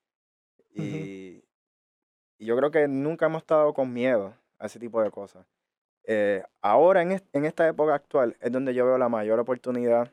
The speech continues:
Speaker 1: de crear cosas nuevas y de provocar. Y, eh, motivando al equipo a que se mantenga unido y de que ellos sean lo-, los agentes de cambio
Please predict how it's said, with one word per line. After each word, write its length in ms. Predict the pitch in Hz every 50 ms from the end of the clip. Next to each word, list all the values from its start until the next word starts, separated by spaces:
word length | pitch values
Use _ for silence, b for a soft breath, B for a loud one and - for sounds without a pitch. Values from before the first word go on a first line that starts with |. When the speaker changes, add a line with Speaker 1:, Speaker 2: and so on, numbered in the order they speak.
| _ _ _ _ _ _ _ _ _ _ _ _ _ _ _ _ _
Speaker 1:
de 380 | 110 110 98 113 107 107 107 101
crear 220 | - - 107 123 117
cosas 260 | - 123 - - 113
nuevas 320 | 110 107 101 101 101 101 101
y 20 |
de 100 | 98 98 92
provocar. 540 | - 101 98 98 95 - 104 104 101 98 - _ _ _ _ _ _ _ _ _ _ -
Y, 800 | 131 123 120 120 117 117 117 113 113 113 110 110 110 107 120 - _ _ _ _ _ _ _ _ _ _ _ _ _ _ 139 -
eh, 160 | - 127 123 117 - - - _ _ _ _ -
motivando 500 | 135 127 127 - 135 135 131 147 165 170
al 80 | 175
equipo 560 | 180 175 - 190 185 147 139 131 127 135 139 _ _ _ _ _ _ _ _ _ _
a 120 | 120 120
que 80 | 120 120
se 100 | - 127
mantenga 360 | 123 117 113 - 113 123 143 139
unido 580 | 139 147 151 151 139 127 117 113 110 117 - _ _
y 100 | 107 113
de 200 | 107 107 104 98
que 220 | - - 104 104 107
ellos 180 | 110 120 117
sean 360 | - - 131 131 135 131 131
lo-, 160 | 127 123 120 - 110 98
los 180 | 110 117 - -
agentes 340 | 104 104 113 113 120 131 127
de 120 | 131 127
cambio 500 | 117 135 135 127 117 104 101 101 107 -